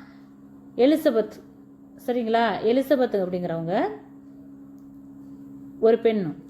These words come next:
அவங்க கூட ஒரு காட்டுல வாழ்ந்துட்டு வர்றாரு. யாரு? அருளப்பன்.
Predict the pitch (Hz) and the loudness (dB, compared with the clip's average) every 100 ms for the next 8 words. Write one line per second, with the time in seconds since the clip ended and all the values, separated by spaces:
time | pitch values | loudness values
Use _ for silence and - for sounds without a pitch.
0 | - - - - 202 226 208 220 311 349 | -20 -20 -20 -4 0 0 0 2 4 2
1 | 294 - - - 262 254 262 247 226 220 | 0 -4 -14 -4 0 0 0 0 0 0
2 | 196 175 165 - 202 196 202 254 349 190 | 0 -2 -4 -4 0 0 2 0 -2 -4
3 | 208 208 202 160 | 0 0 -2 -6